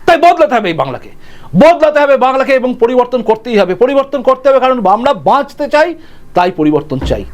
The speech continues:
বাঁচতে চাইলেই পরিবর্তন করতে হবে, কারণ আমাদের সুস্থভাবে বাঁচতে হবে। আগের যে পরিবেশ ছিল সেই পরিবেশে আমরা বাঁচতে চাই। হাঁসফাঁস করছে এই পরিস্থিতি, যেখানে দাঁড়িয়ে একের পর এক জায়গার নাম চেঞ্জ করে ফেলছে। যারা করছে তারা এখানকার নাগরিক নয় বলেই কিন্তু দাবি করছে বিজেপি, অর্থাৎ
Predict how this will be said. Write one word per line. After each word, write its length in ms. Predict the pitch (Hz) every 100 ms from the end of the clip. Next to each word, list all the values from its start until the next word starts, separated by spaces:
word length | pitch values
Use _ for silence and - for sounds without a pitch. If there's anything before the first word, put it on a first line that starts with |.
| - - -
বাঁচতে 520 | 226 330 349 - 320
চাইলেই 380 | 311 277 294 294
পরিবর্তন 460 | 262 262 240 254
করতে 260 | 233 226 -
হবে, 120 | 220
কারণ 140 | 220 220
আমাদের 340 | 214 240 269
সুস্থভাবে 500 | 262 240 - 233 233
বাঁচতে 380 | 190 214 - 269
হবে। 300 | 269 294 311 311 - -
আগের 420 | 180 262 302 359
যে 140 | 220 294
পরিবেশ 420 | 262 269 277 -
ছিল 120 | 262
সেই 200 | 254 262
পরিবেশে 360 | 262 254 240 240
আমরা 180 | 226
বাঁচতে 420 | 185 180 208 - 214
চাই। 220 | 175 139 - - -
হাঁসফাঁস 560 | 262 330 - - 330
করছে 260 | 330 277 285
এই 80 | 254
পরিস্থিতি, 540 | 254 247 - 226 220
যেখানে 240 | 170 247 240
দাঁড়িয়ে 380 | 254 240 196 - - -
একের 300 | - 302 302
পর 160 | - 262
এক 120 | 254
জায়গার 320 | 208 233 240
নাম 320 | 190 147 302 254
চেঞ্জ 220 | 226 214
করে 140 | 202
ফেলছে। 340 | 175 170 156 - - - - -
যারা 300 | 269 359 320
করছে 380 | 311 302 302
তারা 280 | 254 240 247
এখানকার 420 | 233 240 226 226
নাগরিক 360 | 180 196 214 208
নয় 260 | 139 196 285
বলেই 260 | 254 247 226 - -
কিন্তু 160 | 196 180
দাবি 300 | 170 180 220
করছে 240 | 190 185
বিজেপি, 360 | 151 156 147 175
অর্থাৎ 280 | 208 403